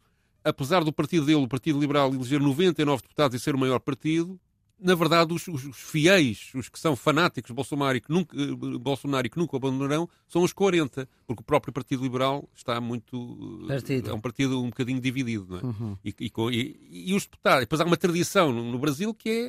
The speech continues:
Speaker 1: é a negociação, quer dizer, os deputados, literalmente, vendem-se, não no sentido, já nem falo no sentido da, da corrupção, é v-, v-,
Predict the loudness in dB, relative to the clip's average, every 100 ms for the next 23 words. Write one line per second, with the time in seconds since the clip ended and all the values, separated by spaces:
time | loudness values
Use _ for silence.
0 | -10 _ _ _ _ _ _ -6 -4 -4
1 | -4 -4 -4 -2 -2 -2 -6 -14 _ -2
2 | -2 -6 _ _ -8 -2 0 2 0 -2
3 | -4 -6 _ _ _ _ _ _ _ _
4 | _ _ _ _ 0 2 2 0 -2 -4
5 | -4 -2 -2 -2 -4 -4 -4 -2 -2 0
6 | -2 -2 -6 -6 -4 -6 -8 -10 -10 -6
7 | -2 -2 -4 _ _ -10 -8 -8 -8 -10